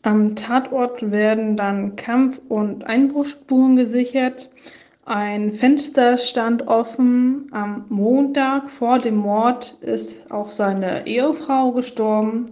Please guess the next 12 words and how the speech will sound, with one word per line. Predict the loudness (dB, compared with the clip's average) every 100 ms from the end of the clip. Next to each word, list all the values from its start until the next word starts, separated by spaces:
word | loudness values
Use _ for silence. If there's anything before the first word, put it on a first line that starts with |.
| -16 -20 -20 _ -4
Die | -2
Eheleute, | 0 2 2 2 0 0 -2 -2
die | -4 -4 -6
zweitausendfünf | -8 -4 -4 -4 -2 0 -2 -4 0 2 0 -4
ihre | -6 -4 -2 -2
goldene | 0 2 2 0
Hochzeit | -4 -6 -6 -4 -2 -2
gefeiert | -6 -6 -4 -4 -4 -8 -18 -14
hatten, | -12 -6 -2 -2
starben | -2 0 0 0
also | -4 -6 -6
innerhalb | -4 0 2 0 -2 -2 -2 -4